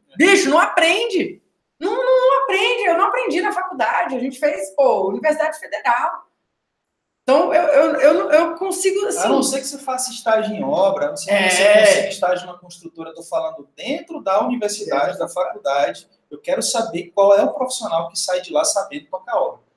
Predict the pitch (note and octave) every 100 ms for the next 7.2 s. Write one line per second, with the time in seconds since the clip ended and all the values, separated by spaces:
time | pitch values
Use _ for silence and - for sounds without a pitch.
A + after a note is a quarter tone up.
0 | _ - G3 G3 G3 A#3+ A3 E3+ D3+ F3+
1 | F3+ F3 D#3+ G3 G3 G3+ G3 - D#3+ -
2 | E3+ E3+ D#3+ - D3 E3+ E3+ - - _
3 | _ _ _ F#3+ G#3+ G#3+ G3+ G3 G3+ F3
4 | - E3+ E3+ - D#3+ E3+ E3+ E3+ - _
5 | _ _ G#3+ C#4+ C4+ G#3+ A3+ G#3 E3+ G3
6 | G3 F3+ F3 E3+ E3+ E3 D#3+ - D#3+ F#3
7 | F#3 F#3